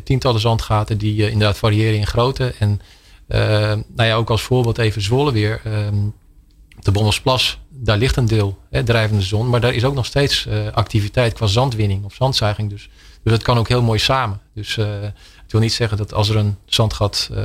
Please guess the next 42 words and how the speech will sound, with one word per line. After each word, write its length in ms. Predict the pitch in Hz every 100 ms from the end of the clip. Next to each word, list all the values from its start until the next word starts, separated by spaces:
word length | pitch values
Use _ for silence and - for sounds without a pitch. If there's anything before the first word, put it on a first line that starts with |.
| 101
ja, 180 | - 104 -
uitgegraven 720 | 101 - 113 - 113 107 101
is, 160 | 104 -
dat 180 | 104 -
je 60 |
hem 80 | 104
helemaal 200 | 104 104
vol 200 | 95 107
zou 160 | 107 104
moeten 200 | 101 95
leggen. 340 | 98 - 143 - _ _ -
Eh, 140 | 101
dat 140 | 101
kan 160 | - 104
nog 80 | 95
steeds, 440 | - 117 - - -
als 120 | 101
het 100 | 101
inderdaad 280 | 107 101 98
verder 180 | 101 98
geen 140 | 101
andere 240 | 101 110
functie 380 | 101 123 120 120
heeft. 360 | 110 123 - - - - -
Maar 120 | 104
dan 100 | 101
ga 120 | -
je 80 | 101
wel 200 | 98 98
kijken 280 | - 101 95
naar 100 | 101
meerdere 280 | 101 104 104
aspecten 480 | 101 - 110 - 101
van, 340 | - 101 101 101 98 98 98 104 104 -
eh, 140 | 113
de, 160 | 98 98
de, 200 | 98 98
de 120 | 104
omgeving 480 | 107 98 107 101 101
eromheen, 380 | 98 98 107 107
de 80 | 101
natuur. 540 | 104 - 107 101 101